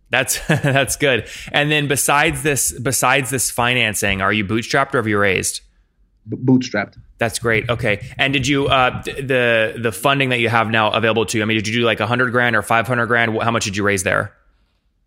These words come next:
Speaker 2: Uh, we took in, uh, now I just need to do this in dollar, <laughs> uh, approximately, uh, one hundred twenty thousand dollar we just took, took in.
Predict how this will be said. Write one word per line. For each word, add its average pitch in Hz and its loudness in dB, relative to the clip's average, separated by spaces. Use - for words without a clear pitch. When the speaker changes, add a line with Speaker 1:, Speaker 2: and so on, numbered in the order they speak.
Speaker 2:
Uh, 120 4
we 139 0
took 156 -4
in, 143 2
uh, 120 2
now 120 2
I 120 2
just 117 -4
need 120 0
to 113 -4
do 117 2
this 113 0
in 110 2
dollar, 110 2
<laughs> - -2
uh, 127 0
approximately, 120 0
uh, 131 -2
one 131 0
hundred 127 0
twenty 131 0
thousand 117 0
dollar 113 0
we 139 0
just 131 -2
took, 120 -6
took - -4
in. 139 0